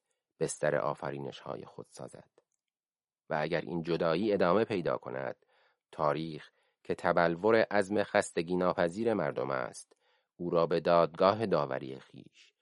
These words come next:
خواهد خواند. و چنین است که حتی اگر خدایی هم نباشد، ما مجاز به انجام هر کاری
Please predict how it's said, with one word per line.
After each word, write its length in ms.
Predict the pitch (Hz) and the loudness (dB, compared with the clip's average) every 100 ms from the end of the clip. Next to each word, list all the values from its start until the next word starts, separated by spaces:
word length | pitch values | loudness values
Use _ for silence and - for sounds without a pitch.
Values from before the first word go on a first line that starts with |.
| _ _ | _ _
خواهد 420 | _ 76 85 87 | _ -4 -4 -6
خواند. 460 | - - _ _ _ _ _ _ _ _ _ _ _ - | -10 -20 _ _ _ _ _ _ _ _ _ _ _ -14
و 60 | |
چنین 360 | - - 80 90 | -10 -8 -4 -2
است 280 | 87 82 - | -2 -2 -6
که 100 | 80 | -4
حتی 280 | 85 - 90 | -4 2 2
اگر 280 | 85 87 | 4 4
خدایی 520 | 80 - 90 95 107 117 | 2 -2 4 6 6 4
هم 260 | 90 78 | -2 -2
نباشد، 540 | 69 60 - - - _ _ _ _ _ _ 73 | -4 -6 -10 -16 -20 _ _ _ _ _ _ -4
ما 300 | 73 71 71 | -2 0 -2
مجاز 420 | 67 85 101 85 | 2 4 2 2
به 80 | 76 | -2
انجام 460 | 71 67 - - | -2 -4 -6 -6
هر 280 | - - - | -10 -14 -20
کاری 400 | - 82 82 - | -10 -6 -6 -8